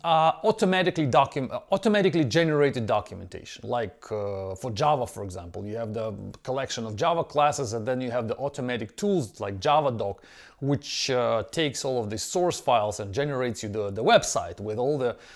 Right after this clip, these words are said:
information. In this case, yes, you generate it and you put it somewhere else. But that's not like documentation. It's more like technical reference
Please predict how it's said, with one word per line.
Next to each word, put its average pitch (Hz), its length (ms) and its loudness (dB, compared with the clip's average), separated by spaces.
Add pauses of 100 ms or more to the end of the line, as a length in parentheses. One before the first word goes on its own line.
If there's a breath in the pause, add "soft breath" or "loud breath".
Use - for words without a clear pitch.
(160 loud breath)
information. 110 500 -6 (280 soft breath)
In 156 100 4
this 277 200 10
case, 214 280 6
yes, 170 280 4
you 151 80 0
generate 156 640 6
it 135 100 2
and 139 100 0
you 143 100 2
put 196 180 2
it 170 80 4
somewhere 131 440 2
else. - 400 -6 (260)
But 165 80 0
that's 247 240 6
not 254 200 4
like 156 320 4
documentation. 120 920 0
It's 196 240 -4
more 185 320 4
like 151 320 4
technical 165 540 0
reference 123 800 -2